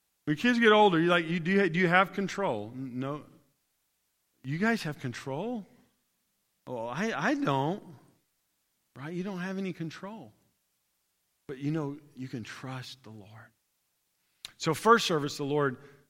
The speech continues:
I really felt like the Lord wanted me to share an illustration about Jacob, my oldest son, whom I did not have permission to share the story. And so I go to him at the, he's here second service, and I said, "Jacob, can I tell this story?" And he said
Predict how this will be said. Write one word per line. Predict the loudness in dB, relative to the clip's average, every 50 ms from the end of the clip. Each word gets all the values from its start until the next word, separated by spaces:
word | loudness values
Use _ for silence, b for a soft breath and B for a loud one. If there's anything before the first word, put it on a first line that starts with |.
| _ _ -6
I | 0
really | 4 4 4 4
felt | 4 4 2
like | 2 2 0
the | -2
Lord | 0 0 0 0 0 0
wanted | -2 -2 0
me | -2 -2 -2
to | -4 -4
share | -4 -4 -4 -2 -2 -4
an | -4 -6
illustration | -6 -6 -6 -8 -8 -6 -6 -6 -6 -6 -8 -8
about | -8 -8 -8 -8 -8
Jacob, | -8 -6 -6 -6 -6 -6 -10 -10 -8
my | -8 -10 -10 -12
oldest | -12 -12 -12 -10 -10 -8 -8 -8
son, | -8 -6
whom | -4 -2 -2 -2
I | -2 -2
did | -2 -2 -2 -2
not | -2 -2 -2 -4
have | -6 -8 -8
permission | -10 -10 -10 -10 -10 -10 -12 -12
to | -14
share | -14 -14 -14 -14 -14
the | -14 -14
story. | -16 -16 -14 -14 -14 -12 -14 -14 -16 b b b b b b b b b b b _ _ -4
And | -4 -4 -4 -6 -8 -14 -18 -12
so | -6 -2 0
I | 0 0
go | 4 6 6 8 8
to | 6 6
him | 4 4 2 2 0 -4
at | -6 -8 -10
the, | -8 -8
he's | -8 -10 -10 -8 -8 -6 -6 -6 -6 -8 -8 -8 -10 -12 -14 -16 -14 -10
here | -10 -10 -10
second | -8 -10 -12 -12 -12 -14
service, | -14 -12 -10 -10 -8 -10 -10 -12
and | -14
I | -16
said, | -14 -16 -16 -16
"Jacob, | -14 -14 -14 -12 -10 -12 -14 -14 -16 b b b b b b _ _
can | -18
I | -16
tell | -12 -12 -12
this | -10 -10 -12 -14
story?" | -14 -16 -16 -16 -14 -14 -14 -14 -14 -14
And | -10 -8
he | -8 -8
said | -6 -8 -10 -12